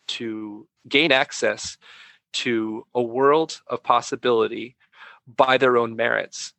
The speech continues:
So the International Association of Remote Conference Interpreters would be a testing body that would post the,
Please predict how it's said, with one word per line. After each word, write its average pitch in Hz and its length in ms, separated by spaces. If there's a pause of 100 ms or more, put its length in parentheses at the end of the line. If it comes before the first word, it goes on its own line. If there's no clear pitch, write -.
So 127 640 (120)
the 135 300
International 135 500
Association 120 680
of 123 120
Remote 120 320
Conference 151 360
Interpreters 113 420
would 110 120
be 120 120
a 107 60
testing 131 440
body 104 400 (680)
that - 160
would 117 160
post - 400 (400)
the, 110 520